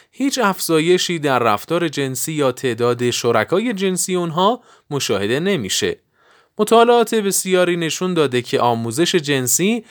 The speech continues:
بر سطوح فعالیت جنسی تأثیر نداره. البته پژوهش‌های محدودی نشون می‌ده که آموزش جنسی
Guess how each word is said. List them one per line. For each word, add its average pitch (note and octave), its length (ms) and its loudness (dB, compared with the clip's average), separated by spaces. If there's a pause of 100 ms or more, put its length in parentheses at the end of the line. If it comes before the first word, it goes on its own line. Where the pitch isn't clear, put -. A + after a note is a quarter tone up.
(240)
بر A2 180 4
سطوح F3+ 520 -4
فعالیت C3 720 -4
جنسی F#3+ 580 0
تأثیر C#3 760 -2
نداره. F#2 460 -4 (420)
البته G#3+ 500 0
پژوهش‌های F3+ 760 -2
محدودی E3+ 560 -2
نشون D#3+ 340 -6
می‌ده C#3 240 -2
که B2+ 320 -2 (280)
آموزش F#3+ 540 2
جنسی D#3 760 0